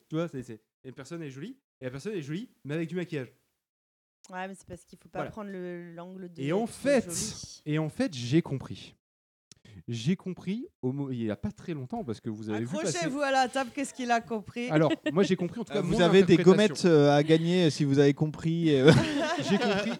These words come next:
Speaker 1: j'ai compris mon interprétation, d'accord. Euh,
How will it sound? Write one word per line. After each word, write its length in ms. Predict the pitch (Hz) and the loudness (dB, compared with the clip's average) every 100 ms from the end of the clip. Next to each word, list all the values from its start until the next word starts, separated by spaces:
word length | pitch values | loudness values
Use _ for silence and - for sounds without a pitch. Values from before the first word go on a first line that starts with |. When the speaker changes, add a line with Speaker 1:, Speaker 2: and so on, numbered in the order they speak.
| 131 | -6
Speaker 1:
j'ai 160 | 135 | -2
compris 300 | 170 175 214 | -2 -4 -8
mon 260 | 185 180 196 | -8 -6 -6
interprétation, 680 | 170 151 - 147 139 151 - _ _ _ _ - | -8 -10 -10 -8 -8 -10 -18 _ _ _ _ -12
d'accord. 380 | 101 127 165 _ _ _ _ - 185 135 143 | -10 -10 -12 _ _ _ _ -20 -18 -12 -4
Euh, 200 | 143 | -4